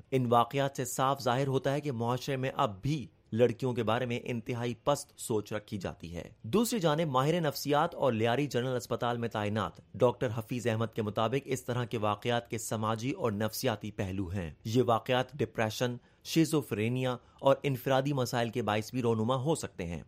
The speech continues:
لیکن ان واقعات میں سماجی پہلوؤں کو بھی نظر انداز نہیں کیا جا سکتا۔ ڈاکٹر حفیظ کا کہنا ہے کہ معاشرے میں بڑھتی ہوئی ناانصافی، بے چینی، بھوک، افلاس اور سب سے بڑھ کر سماجی ناہمواریاں ایسے المناک واقعات کو جنم دیتی ہیں۔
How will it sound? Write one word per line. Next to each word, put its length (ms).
لیکن 340
ان 140
واقعات 500
میں 100
سماجی 440
پہلوؤں 340
کو 100
بھی 120
نظر 220
انداز 380
نہیں 220
کیا 180
جا 140
سکتا۔ 340
ڈاکٹر 360
حفیظ 260
کا 100
کہنا 260
ہے 60
کہ 100
معاشرے 520
میں 140
بڑھتی 340
ہوئی 160
ناانصافی، 640
بے 220
چینی، 360
بھوک، 420
افلاس 580
اور 120
سب 200
سے 100
بڑھ 160
کر 160
سماجی 460
ناہمواریاں 680
ایسے 380
المناک 600
واقعات 520
کو 100
جنم 340
دیتی 300
ہیں۔ 160